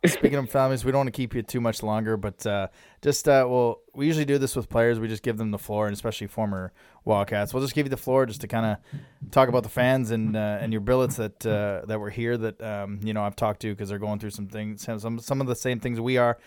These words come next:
So I've, I've connected with them, and I know they were in, uh, the Nova Scotia part of your, your trip there. So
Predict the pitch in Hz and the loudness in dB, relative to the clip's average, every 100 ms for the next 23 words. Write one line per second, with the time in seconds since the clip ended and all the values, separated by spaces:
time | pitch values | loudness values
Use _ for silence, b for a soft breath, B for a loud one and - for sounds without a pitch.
0 | b b - 120 107 - 127 113 110 - | b b 0 0 0 -8 -4 -4 -6 -18
1 | _ _ - 131 131 135 120 117 120 127 | _ _ 0 2 2 0 0 0 2 2
2 | 131 113 107 107 107 110 107 107 104 101 | 2 0 0 0 2 2 2 2 0 0
3 | 98 95 101 107 104 - 110 101 - 107 | -2 -2 -4 -4 -4 -4 -4 -4 -2 0
4 | 107 101 98 - 95 - 120 - 110 101 | 0 -4 -6 -10 -14 -2 -4 -2 -6 -6
5 | 98 104 95 | -6 -8 -8